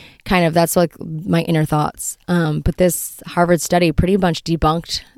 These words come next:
that assumption. And that doesn't mean everybody follows in suit in every interaction, just as I described with the Hartford, Harvard results. However, in general, that's one of the ways that they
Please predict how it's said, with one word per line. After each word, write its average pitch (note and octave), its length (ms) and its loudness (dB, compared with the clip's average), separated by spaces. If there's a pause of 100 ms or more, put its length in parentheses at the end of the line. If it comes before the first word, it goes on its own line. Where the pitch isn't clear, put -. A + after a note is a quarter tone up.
(120)
that D3 500 -2
assumption. D#3 560 -2 (520)
And A3+ 80 4
that A#3 60 6
doesn't A#3+ 180 6
mean G3+ 220 2
everybody E3 520 2
follows D3+ 440 -2
in D3+ 80 -4
suit D3 320 -4 (220)
in E3 140 -4
every D#3 220 -4
interaction, - 840 -4 (440)
just - 360 -4
as D#3 180 -4
I D3+ 160 -2 (200)
described D3 440 -4
with D#3+ 120 -8
the D#3 80 -4
Hartford, - 440 -4
Harvard D3+ 460 -2
results. D3+ 480 -4 (320)
However, D#3 420 6 (880)
in F3+ 180 2
general, D#3 540 0 (340)
that's - 440 -4 (100)
one E3+ 180 -4
of D#3+ 80 -2
the D3+ 140 -2
ways D#3 300 -4
that D#3 120 -8
they D#3 300 -8